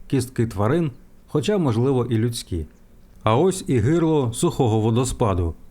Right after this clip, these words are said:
Дивно, коли спускався балкою, то бачив, що вода тече, але куди — не зрозуміло. Нарешті я дійшов до скелі,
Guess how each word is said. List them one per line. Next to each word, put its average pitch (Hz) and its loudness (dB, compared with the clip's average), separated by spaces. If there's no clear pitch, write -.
Дивно, 120 2
коли 127 2
спускався 120 0
балкою, 123 2
то 131 2
бачив, 180 0
що 131 2
вода 123 2
тече, 95 0
але 135 2
куди — 147 2
не 135 2
зрозуміло. 110 2
Нарешті 190 2
я 156 2
дійшов 127 0
до 113 0
скелі, 185 0